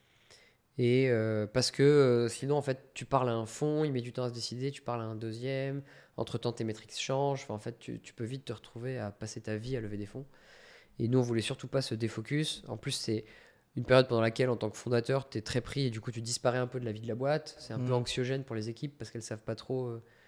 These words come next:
Speaker 1: si ça va marcher ou pas, si on va réussir à avoir des fonds ou pas. Donc, c'est vraiment une situation assez pénible, euh, un peu instable et franchement, moins elle dure longtemps, mieux c'est, quoi. Et donc, euh, nous, on a toujours essayé de faire en sorte que ça se finisse le plus vite possible.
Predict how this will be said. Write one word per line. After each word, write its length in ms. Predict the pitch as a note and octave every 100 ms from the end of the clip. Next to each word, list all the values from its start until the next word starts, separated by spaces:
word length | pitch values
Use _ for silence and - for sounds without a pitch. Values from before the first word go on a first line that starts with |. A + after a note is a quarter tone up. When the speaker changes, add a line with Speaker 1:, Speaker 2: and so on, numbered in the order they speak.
| - - _ _
Speaker 1:
si 180 | - A#2+
ça 120 | A#2
va 80 | A2
marcher 260 | G#2+ -
ou 80 | A#2
pas, 300 | A2+ C3+ C3+
si 100 | -
on 60 | A2+
va 80 |
réussir 220 | A2+ A2 A2+
à 20 |
avoir 140 | A2
des 80 | A2+
fonds 160 | - A2
ou 60 |
pas. 320 | A#2 C#3+ - _ _ _ _ _ _ _ _ _
Donc, 100 | C3+
c'est 120 | A2+ C3
vraiment 160 | D#3
une 100 | E3
situation 440 | - B2 B2 - C3
assez 180 | -
pénible, 460 | B2 C3 C3 C#3+ B2+
euh, 160 | A2+ G#2+ - - - - _ B2
un 60 |
peu 160 | B2 C3
instable 420 | B2 - C3+ B2+
et 40 |
franchement, 460 | - A2 C#3 C3+ - _ _ _ _
moins 300 | A2+ C#3 D3+
elle 80 | C#3
dure 120 | B2
longtemps, 280 | A#2+ A#2 C#3
mieux 160 | B2+ B2
c'est, 160 | G#2+
quoi. 180 | - G2 - _ _ _ - - - _ _ B2
Et 100 | A2+
donc, 360 | A2+ A2+ -
euh, 160 | G#2+ G#2+
nous, 140 | B2
on 100 | C3+
a 80 | A2+
toujours 440 | - A#2 B2+ G#2 - -
essayé 440 | C#3 C#3 B2+ C3+
de 440 | B2+ A2 A2 A2 - - - _
faire 320 | - - C#3
en 80 | C3
sorte 220 | - -
que 80 | B2+
ça 100 | A2+
se 80 | -
finisse 260 | A#2+ B2
le 60 | A2+
plus 160 | A2+
vite 220 | A2 C3+ -
possible. 420 | B2 - D3